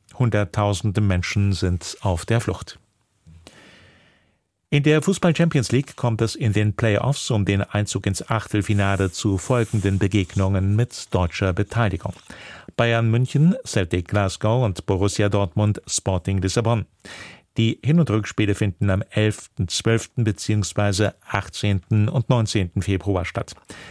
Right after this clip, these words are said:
Als gesetzte Teams haben München und Dortmund im Rückspiel Heimrecht.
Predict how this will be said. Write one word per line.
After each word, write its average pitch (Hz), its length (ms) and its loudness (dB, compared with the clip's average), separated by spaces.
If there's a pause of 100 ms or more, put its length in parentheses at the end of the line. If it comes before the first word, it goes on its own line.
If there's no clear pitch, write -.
(180)
Als - 280 -4 (120)
gesetzte 110 440 -2
Teams 131 380 0
haben 104 260 0
München 117 380 0
und 113 260 -2
Dortmund 98 760 -2
im 98 260 0
Rückspiel 98 760 -2
Heimrecht. 101 560 -6